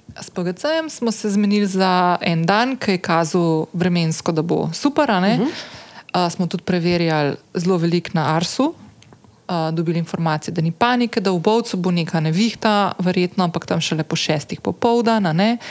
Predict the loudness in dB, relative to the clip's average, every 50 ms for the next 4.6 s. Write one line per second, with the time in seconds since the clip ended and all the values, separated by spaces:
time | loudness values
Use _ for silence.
0 | -16 -16 -16 -18 -18 -20 -20 -18 -8 -2 -2 0 0 0 0 0 2 2 2 2
1 | 2 2 2 0 0 0 2 2 2 2 2 0 -2 0 2 2 2 2 0 -2
2 | -2 0 0 0 0 0 0 2 2 0 0 -2 -2 0 0 -2 0 -2 -4 -2
3 | 0 0 0 2 2 2 2 2 0 2 2 0 0 0 0 0 2 2 2 2
4 | 2 2 0 0 -2 -4 0 2 2 2 2 2